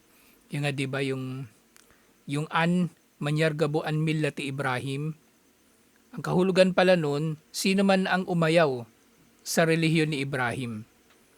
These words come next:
Kasi ang yargab, pwede rin mga hulugan na gusto eh. Yargabu an yadhaba, gusto niyang umalis. O yargabu fid dhihab, gusto niya ng pag-alis. Pero yung yargabu an,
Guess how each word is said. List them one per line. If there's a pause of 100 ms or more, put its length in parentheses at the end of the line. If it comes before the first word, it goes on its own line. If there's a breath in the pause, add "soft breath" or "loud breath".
(340)
Kasi
ang
yargab, (400)
pwede
rin
mga
hulugan
na
gusto
eh. (1700)
Yargabu
an
yadhaba,
gusto
niyang
umalis. (1400)
O
yargabu
fid
dhihab,
gusto
niya
ng
pag-alis. (400 soft breath)
Pero
yung
yargabu
an,